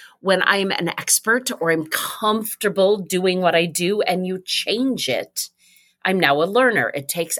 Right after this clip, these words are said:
effort. So employees may fear organizational change,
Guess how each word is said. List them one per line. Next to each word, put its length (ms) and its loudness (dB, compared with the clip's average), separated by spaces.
effort. 360 -4
So 160 -4
employees 540 -2
may 240 2
fear 680 2
organizational 720 0
change, 800 -2